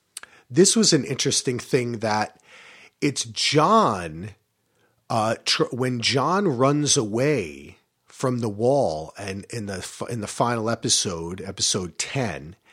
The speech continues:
and then, you know, Sam and all the guys bring him back. And then he has this big conversation with Mormont, and Mormont has to convince him, "Don't play at war with your brother. Don't play these little man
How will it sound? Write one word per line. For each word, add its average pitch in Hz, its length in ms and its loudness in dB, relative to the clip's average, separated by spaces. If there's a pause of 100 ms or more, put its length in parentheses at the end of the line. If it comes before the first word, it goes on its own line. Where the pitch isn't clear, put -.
(220)
and 107 200 -2
then, 110 120 -2
you 117 80 -2
know, 104 120 -2
Sam 101 460 4
and 98 100 -4
all 92 140 -2
the 98 80 -6
guys 98 320 0
bring 92 220 -6
him 82 100 -8
back. 107 340 0
And 117 120 -2
then 135 80 2
he 143 80 0
has 127 220 2
this 104 120 0
big 123 260 -2
conversation 113 800 0
with 95 120 -8
Mormont, 92 680 -4 (360)
and 123 160 -6
Mormont 165 540 4
has 110 240 2
to - 100 -2
convince 113 720 2
him, 95 340 -2 (340)
"Don't 190 300 6
play 185 400 4
at 165 160 4
war 113 760 2 (120)
with 123 260 -2
your 123 120 0
brother. 113 720 0 (460)
Don't 180 300 4
play 156 400 4
these 131 300 0
little 135 300 6
man 117 640 -2